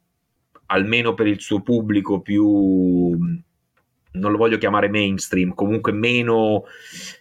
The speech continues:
che va meno ad approfondire, se gli togli Maiden, Metallica e,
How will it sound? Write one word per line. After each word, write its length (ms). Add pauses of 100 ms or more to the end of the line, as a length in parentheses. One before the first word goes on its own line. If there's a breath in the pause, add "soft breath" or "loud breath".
che 220
va 160
meno 240
ad 100
approfondire, 1120
se 180
gli 160
togli 760
Maiden, 420
Metallica 1600
e, 880